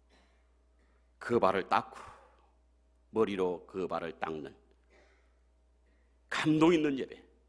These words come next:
이 예배가 진정한 예배의 모델이라고 생각합니다. 그렇습니다. 이와 같이 우리는 예배의 가치와 본질을 알아야 하고 예배에 대한 우리의 자세를 가다듬을 때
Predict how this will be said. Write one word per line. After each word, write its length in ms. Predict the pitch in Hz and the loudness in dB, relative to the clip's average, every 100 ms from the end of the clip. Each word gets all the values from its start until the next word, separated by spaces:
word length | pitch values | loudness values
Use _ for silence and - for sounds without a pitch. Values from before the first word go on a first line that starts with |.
| _ _ - | _ _ -8
이 120 | 107 | -4
예배가 420 | 90 87 78 78 _ _ _ - | -4 -4 -8 -12 _ _ _ -20
진정한 520 | - 80 80 82 80 | -12 -10 -8 -6 -4
예배의 280 | 85 92 87 | -2 -2 -2
모델이라고 500 | 78 101 110 101 - | -4 -4 -4 -6 -10
생각합니다. 540 | 90 - 90 - _ _ _ _ _ _ _ _ _ _ _ _ | -18 -20 -20 -20 _ _ _ _ _ _ _ _ _ _ _ _
그렇습니다. 420 | - 131 101 76 | -2 0 -2 -6
이와 180 | - 170 | 2 6
같이 220 | 135 - | 6 4
우리는 460 | 127 139 151 101 80 - - _ _ _ | 2 4 6 4 -2 -16 -20 _ _ _
예배의 260 | 87 92 90 | -10 -8 -8
가치와 400 | - - - 92 - | -10 -14 -6 -4 2
본질을 560 | 139 160 156 170 151 | 2 2 2 4 4
알아야 320 | 131 143 117 76 | 4 4 2 -2
하고 300 | 64 69 - - - | -10 -16 -20 -20 4
예배에 380 | 160 165 170 147 | 8 10 8 6
대한 340 | 120 123 117 | 2 2 -4
우리의 360 | 107 107 117 101 | -10 -4 -4 -4
자세를 340 | - 71 95 | -8 -10 -12
가다듬을 480 | 92 78 87 117 110 | -12 -8 -6 -4 -4
때 440 | 101 123 135 - | -2 -4 -4 -14